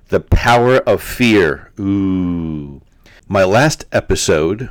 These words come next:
focused on the elusiveness of happiness, and there's no better follow-up to the elusive bit of happiness than to deal with fear. And fear is everywhere and seems to be at every nook and cranny. As I took my road trip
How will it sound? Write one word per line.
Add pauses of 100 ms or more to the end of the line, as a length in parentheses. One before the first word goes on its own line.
focused
on
the
elusiveness
of
happiness, (840)
and
there's
no
better
follow-up
to
the
elusive
bit
of
happiness
than
to
deal
with
fear. (720)
And
fear
is
everywhere
and
seems
to
be
at
every
nook
and
cranny.
As
I
took
my (380)
road
trip